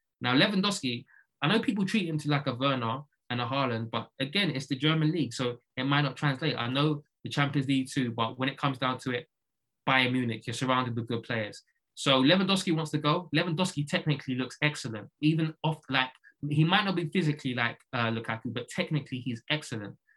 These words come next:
Um, so someone like that, but then he's like a hundred ten million for a thirty-three-year-old. But when, when it comes down to it,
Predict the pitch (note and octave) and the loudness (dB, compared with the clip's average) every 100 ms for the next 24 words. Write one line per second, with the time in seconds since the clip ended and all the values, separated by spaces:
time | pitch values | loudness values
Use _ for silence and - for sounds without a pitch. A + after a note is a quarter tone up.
0 | _ _ _ B2 B2 A#2+ C#3 C#3 A3 G3+ | _ _ _ 0 0 2 2 2 4 4
1 | F#3+ C3+ D#3 C3+ C3+ B2+ B2+ B2+ A#2+ A#2 | 4 4 0 0 -2 -4 -2 -2 -2 -2
2 | A2+ C#3 C3 - B2 B2+ B2+ A#2+ A#2+ A#2 | 0 0 0 -2 -4 -2 -2 -4 -4 -8
3 | A#2 B2+ B2 A#2 B2 A#2 A2+ A#2 - _ | -2 -2 -2 -6 -6 -2 -2 -4 -8 _
4 | _ _ _ C3 C3+ E3+ F#3+ E3+ F3+ F#3 | _ _ _ 0 4 4 4 2 2 2
5 | F#3 D#3+ D#3+ D#3 D3 A#2 A2+ | 0 2 2 0 0 -6 -6